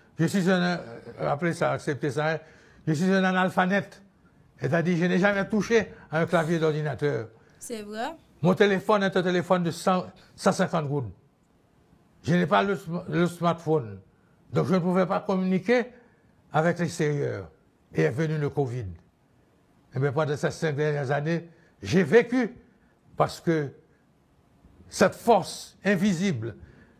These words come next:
Speaker 1: que j'appelle l'énergie universelle, reliée par la générosité d'un homme devenu Dieu, qu'on appelle Jésus,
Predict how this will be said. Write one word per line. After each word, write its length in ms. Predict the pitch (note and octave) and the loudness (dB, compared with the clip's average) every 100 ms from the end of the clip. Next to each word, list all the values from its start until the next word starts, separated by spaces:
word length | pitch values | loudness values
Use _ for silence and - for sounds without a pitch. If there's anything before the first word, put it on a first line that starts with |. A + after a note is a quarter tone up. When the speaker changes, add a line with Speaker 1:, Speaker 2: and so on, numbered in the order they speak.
| - | -2
Speaker 1:
que 100 | D#3 | 0
j'appelle 500 | D#3 D3+ E3+ D#3+ C#3+ | 0 0 0 0 0
l'énergie 440 | F#3 F3+ E3 C3+ | 2 2 0 0
universelle, 760 | E3 D#3 D3+ - D#3 C#3 A#2 F#2+ - - | -2 0 -2 -2 -2 -2 -6 -12 -20 -10
reliée 720 | C#3 E3 A3 G#3+ G#3+ G3+ F3 - - _ - - | -2 4 6 6 2 0 0 -10 -20 _ -20 -2
par 140 | D3+ D#3+ | 2 2
la 120 | D#3 | 2
générosité 880 | B2 G3 F3+ F3 D3 C#3 F#3 D#3+ - | 0 0 2 0 -2 2 2 2 -4
d'un 220 | C#3+ G3+ | 0 4
homme 420 | A3+ G#3+ E3+ B2 F#2+ _ _ - | 6 4 2 -6 -14 _ _ -6
devenu 360 | B2 E3 F3 F3 | -2 2 2 2
Dieu, 340 | G#2 F3 D#3 - - | 2 0 0 -8 -10
qu'on 120 | D3 | -6
appelle 260 | C#3+ B2+ D3 | -4 -2 -4
Jésus, 460 | B2 C#3+ B2 D#3+ | -2 -4 -4 -4